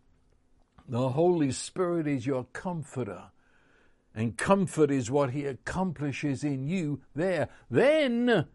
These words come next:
then, and only then, you can handle <clears throat> how the, you look at the past and also have inner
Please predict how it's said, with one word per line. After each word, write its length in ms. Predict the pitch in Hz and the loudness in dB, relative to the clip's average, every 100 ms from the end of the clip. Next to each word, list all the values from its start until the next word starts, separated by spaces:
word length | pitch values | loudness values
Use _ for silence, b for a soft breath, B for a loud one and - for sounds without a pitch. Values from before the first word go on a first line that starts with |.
| - | -8
then, 540 | 208 233 285 185 214 | 4 6 6 4 0
and 440 | 185 156 151 139 120 | 0 -2 -2 -4 -4
only 320 | 143 196 156 135 | -4 -2 0 -2
then, 400 | 113 135 170 190 | 0 -2 0 0
you 200 | 175 165 | 0 0
can 340 | - 170 170 | 2 2 2
handle 1040 | 170 151 214 277 277 180 139 151 196 175 - _ | 0 0 2 2 0 0 2 4 4 2 -6 _
<clears throat> 1200 | - 202 98 _ _ _ - _ _ _ _ - | -2 -2 -2 _ _ _ -20 _ _ _ _ -8
how 140 | 139 | -4
the, 240 | 151 147 143 | -2 -2 -4
you 200 | 139 135 | -4 -2
look 260 | 147 214 175 | 2 2 2
at 100 | 165 | 0
the 100 | 143 | -2
past 520 | 123 180 208 214 - | 0 2 2 -2 -6
and 180 | 170 156 | -6 -2
also 340 | 175 170 175 | 0 0 0
have 220 | 143 147 147 | -2 -2 -4
inner 400 | 233 240 190 | -4 -2 -2